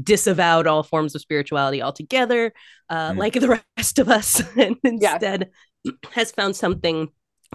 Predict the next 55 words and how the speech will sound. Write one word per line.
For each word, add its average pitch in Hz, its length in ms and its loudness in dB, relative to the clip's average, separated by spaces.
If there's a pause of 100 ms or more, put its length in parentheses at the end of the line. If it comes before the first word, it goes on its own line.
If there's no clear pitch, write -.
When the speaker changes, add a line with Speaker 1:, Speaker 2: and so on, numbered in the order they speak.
Speaker 1:
that 160 280 -4
is 156 220 -4
of 175 160 -4
value 147 480 -4
there - 340 -8
and 147 200 -4
whatnot. 139 420 -6
And 160 80 -4
I 165 80 -2
think 170 160 -6
that 147 100 -8
that's 147 200 -6
kind 156 220 -4
of, 143 220 -6 (460)
you 170 140 0
know, 135 320 -6 (100)
it, 226 180 -2 (480)
it's 214 260 -2
a 190 120 2
different 185 600 -4
perspective 156 540 -6
on 160 180 -2
things, 165 320 -4
and 147 140 -4
one 139 160 -6
that 131 100 -8
it's, - 200 -12
like, 110 180 -4
it's 139 120 -8
fun 135 260 -4
to - 80 -2
actually, 135 560 -6
like, 139 220 -6 (120)
delve 139 340 0
into. 131 500 -8
Like, 110 240 0
hey, 226 160 4
Speaker 3:
Yeah. 208 60 6
Speaker 1:
not 202 160 4
all 180 180 2
of 170 120 0
us 160 180 -2
end 147 180 0
up - 220 -2 (140)
<laughs> - 460 -4
in 233 100 4
the 220 100 4
same 175 300 0
Speaker 3:
It's - 80 -14
Speaker 1:
place. 220 340 2
There's 202 180 0
Speaker 3:
super 156 180 -4
Speaker 1:
a - 20 -16 (480)
huge 202 340 -4
range. 156 520 -4